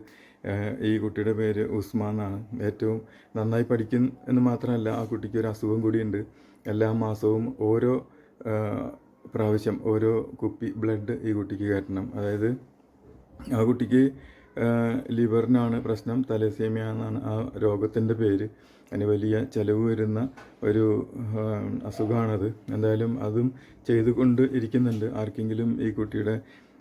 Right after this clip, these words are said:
മരുന്നിൻ്റെ കാര്യങ്ങൾ ഏറ്റെടുക്കാൻ താല്പര്യമുണ്ടെങ്കിൽ ഏറ്റെടുക്കാം. അതുപോലെ ഈ കുട്ടികളുടെ പഠിപ്പിൻ്റെ കാര്യം ഏറ്റെടുക്കാൻ താല്പര്യമുണ്ടെങ്കിൽ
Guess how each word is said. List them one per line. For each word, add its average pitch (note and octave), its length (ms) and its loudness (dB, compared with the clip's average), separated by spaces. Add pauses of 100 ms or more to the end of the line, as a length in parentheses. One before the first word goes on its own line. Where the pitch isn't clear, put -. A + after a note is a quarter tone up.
മരുന്നിൻ്റെ A2+ 560 6
കാര്യങ്ങൾ A2+ 380 0
ഏറ്റെടുക്കാൻ A2 520 -2
താല്പര്യമുണ്ടെങ്കിൽ G#2+ 600 -2
ഏറ്റെടുക്കാം. G#2 580 -2
അതുപോലെ G#2+ 380 0
ഈ A2 220 2
കുട്ടികളുടെ G2+ 540 0
പഠിപ്പിൻ്റെ G#2+ 560 0
കാര്യം G#2 400 0
ഏറ്റെടുക്കാൻ G#2 500 -2
താല്പര്യമുണ്ടെങ്കിൽ G2+ 800 -2